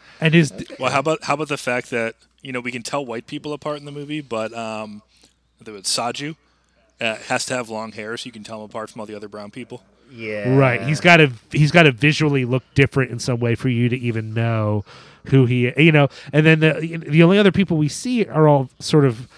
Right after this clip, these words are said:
Speaker 1: I mean, s-, his family, Saju's family is obviously, you feel sympathy for them, but,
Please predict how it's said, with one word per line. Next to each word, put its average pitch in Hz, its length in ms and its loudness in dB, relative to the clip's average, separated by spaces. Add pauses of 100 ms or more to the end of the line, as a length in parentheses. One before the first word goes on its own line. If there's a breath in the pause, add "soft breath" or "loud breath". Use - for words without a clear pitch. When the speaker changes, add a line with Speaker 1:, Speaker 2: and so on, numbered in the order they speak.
(220 soft breath)
Speaker 1:
I 156 80 -2
mean, 156 240 2
s-, - 160 -14 (220)
his 170 260 4
family, 151 460 4
Saju's 151 400 2
family 120 560 0
is 113 140 -6
obviously, 113 340 -4
you 107 220 -10
feel 120 180 -6
sympathy 120 340 -6
for 110 140 -10
them, 101 220 -10 (340 loud breath)
but, 143 180 4